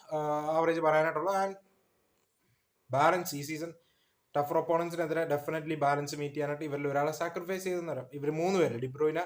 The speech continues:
ഹാളണ്ട്, സോറി, ഡിബ്രൂയിന, ഫോഡൻ and അൽവാരസ്, ഇവർ മൂന്ന് പേര് ഒരുമിച്ച് ഇറക്കുക ബുദ്ധിമുട്ടാണെന്നാണ് പെപ്പ് ഗോഡിയോളയുടെ ആ ഒരു കമന്റിൽ നിന്ന് നമുക്ക് ഏകദേശം മനസ്സിലാക്കാനായിട്ട് സാധിക്കുന്നത്. But ലോ ബ്ലോക്സ് കളിക്കുന്ന ടീമുകൾക്കെതിരെ, അതാണ് കൂടുതൽ നമ്മൾ സിറ്റിക്കെതിരെ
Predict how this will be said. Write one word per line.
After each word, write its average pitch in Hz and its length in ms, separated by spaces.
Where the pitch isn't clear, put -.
ഹാളണ്ട്, - 680
സോറി, 156 120
ഡിബ്രൂയിന, 165 400
ഫോഡൻ 165 400
and 151 220
അൽവാരസ്, 147 320
ഇവർ 143 120
മൂന്ന് 151 220
പേര് 147 120
ഒരുമിച്ച് 151 240
ഇറക്കുക 160 240
ബുദ്ധിമുട്ടാണെന്നാണ് 165 920
പെപ്പ് 165 180
ഗോഡിയോളയുടെ 170 600
ആ 156 100
ഒരു 156 220
കമന്റിൽ 170 460
നിന്ന് 160 140
നമുക്ക് 156 360
ഏകദേശം 196 520
മനസ്സിലാക്കാനായിട്ട് 139 840
സാധിക്കുന്നത്. 123 440
But 269 100
ലോ 208 220
ബ്ലോക്സ് 226 240
കളിക്കുന്ന 131 280
ടീമുകൾക്കെതിരെ, 120 520
അതാണ് 175 300
കൂടുതൽ 170 320
നമ്മൾ 170 200
സിറ്റിക്കെതിരെ 156 560